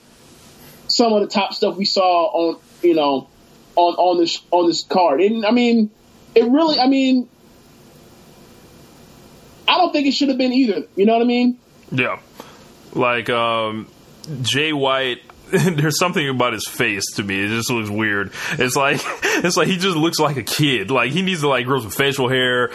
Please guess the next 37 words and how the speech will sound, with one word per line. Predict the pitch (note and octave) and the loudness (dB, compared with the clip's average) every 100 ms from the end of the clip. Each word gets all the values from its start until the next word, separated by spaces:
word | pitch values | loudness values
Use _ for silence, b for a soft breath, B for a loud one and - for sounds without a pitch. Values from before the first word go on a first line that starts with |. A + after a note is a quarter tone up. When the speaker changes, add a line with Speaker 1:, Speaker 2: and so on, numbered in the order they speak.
| B | B
Speaker 2:
He | E3 | 0
needs | E3 | 2
to, | D3 | 2
like, | C3 A#2+ | 2 2
get | C3+ | -2
some | C3 G2+ | -2 -2
roughness | A2 B2+ B2+ B2 A#2+ | 0 0 0 -2 -2
or, | G#2+ G#2 G#2 | -2 -2 -2
you | A2+ | -2
know, | G#2 | -2
some | G2 | -4
toughness | F#2+ E3 D3 B2 G#2+ | -4 -2 -2 -4 -2
in | B2 | -4
his | G#2+ | -4
face | - B2+ G#2 - B | -2 -2 -2 -8 B
a | A2 | -2
little | A#2 A2 | 0 0
bit. | |
He | A2+ | 0
needs | D3+ | 0
to | C#3 | 0
look | C#3 | -2
a | |
little | B2+ B2+ C3 | 0 0 0
bit | B2 A#2+ | 0 0
more | B2 G#2+ | 0 0
weathered | A2 B2+ A2 F#2 | -2 -2 -4 -8
for | - - C3 | -10 -6 -2
that | B2 A#2 | 0 0
whole | C3+ | 0
Switchblade | A#2 B2+ C#3 A#2+ A#2+ A2 | -2 -2 -2 0 -2 0
thing | B2+ A2+ | -2 -2
to | G#2+ G#2 | -2 -4
really | G2+ A#2+ C#3 C3 A#2+ | -4 -2 -2 -2 -4
connect | A#2+ A#2 A#2 | -4 -2 -4
with | G2+ | -6
me. | F#2+ F#2 | -6 -8